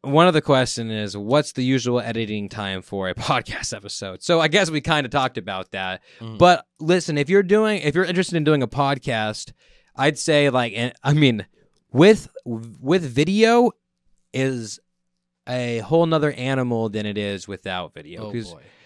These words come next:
Speaker 1: without video, I think you could, you could get by doing it pretty easy, especially if you get yourself some good mics and you just wanna, like, start out and test it out. You
Speaker 2: Mm-hmm.
Speaker 1: know, you just learn the basics about,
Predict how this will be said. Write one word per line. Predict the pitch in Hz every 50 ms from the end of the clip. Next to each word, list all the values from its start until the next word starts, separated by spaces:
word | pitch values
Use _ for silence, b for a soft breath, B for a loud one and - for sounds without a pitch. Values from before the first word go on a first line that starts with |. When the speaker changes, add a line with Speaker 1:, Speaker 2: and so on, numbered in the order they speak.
| b b b
Speaker 1:
without | 131 127 - 185 185 208 202 156
video, | 139 165 175 185 196 196 202 196 190 185 - - -
I | 127 135 143
think | - 170 160 143
you | 131
could, | 120 120 110 101 101 98 - -
you | 117 117 117
could | - 123 104
get | 98 104 117 117 101
by | 113 101 104 104 104
doing | 98 101 104 101 101
it | 101 98 - _
pretty | - - 113 110 110 110 107
easy, | 104 101 110 117 120 117 120 131 135 131 131
especially | - 123 - - - 123 123 120 - - 127
if | 117 -
you | 117 110
get | 101 110 113 110 -
yourself | 117 110 - 123 117 107
some | - - 104 101
good | 98 107 110 101
mics | 104 104 104 107 113 107 - -
and | 117 110 110
you | 110
just | 101 110 104 - -
wanna, | 117 110 107 107
like, | 104 101 98 101
start | - - 123 113 113
out | 113 113 110
and | 107 107
test | - - 123 120 - -
it | 104 117
out. | 110 117 135 139 139 - b b b b b b
You | 104 123
Speaker 2:
Mm-hmm. | 120
Speaker 1:
know, | 120 117 117 113 113
you | 110 107 110 117
just | 110 123 110 -
learn | 117 120 123 117
the | 107
basics | 92 110 107 113 - - 117 104 -
about, | 104 95 101 98 101 -